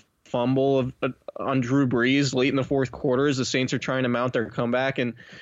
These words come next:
and the Saints still managed to get the ball back and, and hit a game-tying field goal, uh, at the end of regulation there. And maybe we're talking about this in completely different if, you know, the Vikings don't win the toss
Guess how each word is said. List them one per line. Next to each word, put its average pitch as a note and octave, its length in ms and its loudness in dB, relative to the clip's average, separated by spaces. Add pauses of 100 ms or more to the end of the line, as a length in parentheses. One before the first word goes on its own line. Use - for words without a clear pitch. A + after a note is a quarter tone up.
(140)
and C#3+ 120 0
the C3+ 60 0
Saints D#3+ 320 0
still E3+ 320 2
managed C#3 440 0
to D3 60 -4
get C3 200 0
the B2+ 80 -2
ball B2 240 2
back A#2+ 300 0
and, A#2 160 -6
and A#2+ 140 -4
hit C3 140 0
a A#2 40 -2
game-tying B2 460 -2
field C#3+ 340 0
goal, A#2+ 320 0 (340)
uh, - 60 -4
at B2 280 -2
the B2+ 140 0
end C#3+ 120 0
of B2+ 80 -4
regulation C3 640 0
there. A#2 520 -2
And B2 300 0 (300)
maybe E3 240 2
we're E3 160 4
talking D#3 360 -2
about C3+ 200 0
this C3 180 -4
in B2+ 100 -4
completely C3 400 -2
different C3 380 -2
if, B2 280 -4 (960)
you D#3+ 140 0
know, C3+ 120 2
the B2 80 2
Vikings B2+ 500 -2
don't B2 340 -2
win C3+ 200 0
the B2 60 -2
toss B2 520 -4